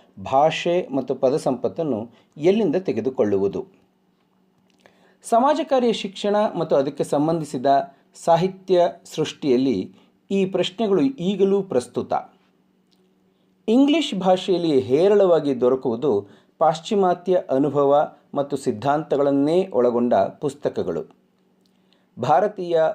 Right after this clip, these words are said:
ಪುಸ್ತಕಗಳು ಇದ್ದರೂ, ಬಹುತೇಕ ತೀರ ಇತ್ತೀಚಿನವರೆಗೂ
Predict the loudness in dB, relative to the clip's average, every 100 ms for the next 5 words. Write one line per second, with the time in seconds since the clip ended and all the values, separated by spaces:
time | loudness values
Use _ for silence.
0 | -4 -8 -6 -6 -2 -2 -2 -2 -4 2
1 | 2 4 0 -2 -8 _ _ _ -2 0
2 | 2 4 4 4 2 2 -6 -4 2 2
3 | 2 -4 -4 0 0 2 0 0 0 0
4 | 0 0